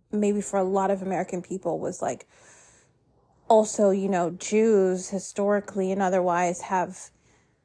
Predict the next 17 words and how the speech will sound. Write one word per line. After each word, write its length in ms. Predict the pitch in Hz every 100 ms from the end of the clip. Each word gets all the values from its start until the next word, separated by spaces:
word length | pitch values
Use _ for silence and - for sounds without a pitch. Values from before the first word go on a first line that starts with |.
| _ -
had 140 | 277
a 80 | 339
lot 240 | 277 233
of 140 | 254 247
aggressions 800 | 190 180 190 220 - 254 220 -
towards 600 | - - 190 202 190 -
them. 520 | 185 185 196 202 202
And, 240 | 185 190 185 - - _
you 100 | -
know, 440 | 214 190 185 185 - -
not 260 | 208 208
only 640 | 254 254 247 240 220 214 -
the 140 | 185
Holocaust, 760 | 185 - 214 233 226 - 190 -
but 140 | 185
beyond 600 | 196 185 180 208 262 233
it, 300 | 196 180 180